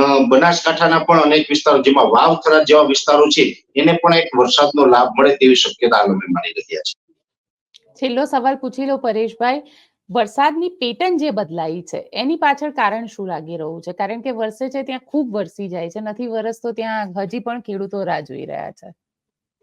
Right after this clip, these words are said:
Speaker 1: ગ્લોબલ વોર્મિંગ અને, અ, જે સમુદ્ર, અ, તાપમાનનું વધવું આ ખૂબ ચિંતાનો વિષય છે. અને હવે તો પરિસ્થિતિ એ પણ છે ગોપીબેન કે હવે આ પરિસ્થિતિ આપણા હાથમાં નથી, આપણા, અ, હાથથી બહાર છે.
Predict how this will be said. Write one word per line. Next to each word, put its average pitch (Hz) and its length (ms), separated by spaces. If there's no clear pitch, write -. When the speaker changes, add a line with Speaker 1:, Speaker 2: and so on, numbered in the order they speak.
Speaker 1:
ગ્લોબલ 139 480
વોર્મિંગ 175 440
અને, 156 180
અ, 123 720
જે 131 260
સમુદ્ર, 175 440
અ, 170 300
તાપમાનનું 151 760
વધવું 120 420
આ 127 160
ખૂબ 160 300
ચિંતાનો 123 580
વિષય 98 260
છે. 87 300
અને 143 120
હવે 135 240
તો 175 400
પરિસ્થિતિ 156 480
એ 156 140
પણ 156 260
છે 147 200
ગોપીબેન 127 420
કે - 80
હવે 135 160
આ 170 160
પરિસ્થિતિ 165 760
આપણા 131 320
હાથમાં 143 760
નથી, 127 240
આપણા, 139 340
અ, 127 420
હાથથી 110 440
બહાર - 220
છે. - 280